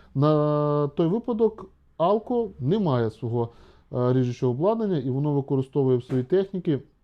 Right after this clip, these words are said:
гарнітуру від канадської фірми Arigon. Arigon — це дуже круто, не можна сказати, що це гірше Husqvarna, Husqvarna гірше Arigon. Ні, єдине, що от Arigon поставляє гарнітуру на більшість випадків,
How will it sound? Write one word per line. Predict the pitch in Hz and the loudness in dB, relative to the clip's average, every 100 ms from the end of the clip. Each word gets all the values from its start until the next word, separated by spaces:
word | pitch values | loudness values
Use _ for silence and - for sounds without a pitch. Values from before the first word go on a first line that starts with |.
| _ _ _ _ _ - - | _ _ _ _ _ -20 -2
гарнітуру | 139 139 135 156 143 | 0 0 0 0 2
від | 139 | 0
канадської | - 131 131 - 131 | -2 -4 -4 -4 -6
фірми | 123 180 170 | 0 0 0
Arigon. | 139 131 120 107 101 - - - _ | 2 2 2 0 -6 -18 -20 -20 _
Arigon — | 139 143 180 247 220 | 4 6 6 2 0
це | - 175 160 147 | 2 4 4 2
дуже | 135 151 131 - _ _ | 2 0 0 -6 _ _
круто, | 147 131 131 226 | 2 2 2 0
не | 185 | 2
можна | 143 131 123 | 0 0 -2
сказати, | - 127 120 | -2 -2 -2
що | 120 - | -6 -2
це | |
гірше | 120 120 - | -2 -2 -4
Husqvarna, | 117 131 190 214 190 | -8 -4 0 2 0
Husqvarna | - 127 131 127 117 | -4 -6 -4 -2 -4
гірше | 120 - | -6 -6
Arigon. | 127 123 139 233 214 202 - - - | -4 0 0 0 -4 -6 -18 -16 0
Ні, | 139 | 2
єдине, | 120 135 226 208 | 2 2 0 0
що | - 156 143 | 0 2 4
от | 131 127 _ - | 2 0 _ -12
Arigon | 139 131 139 220 208 151 | -2 0 2 0 0 -4
поставляє | 135 131 139 143 139 127 | -6 -4 -2 0 0 0
гарнітуру | 120 131 135 135 190 147 123 | -2 -2 -4 0 0 0 -4
на | 127 123 117 | -6 -4 -2
більшість | 123 160 131 - | 0 0 -2 -4
випадків, | 147 131 - 123 | -4 -4 -4 -6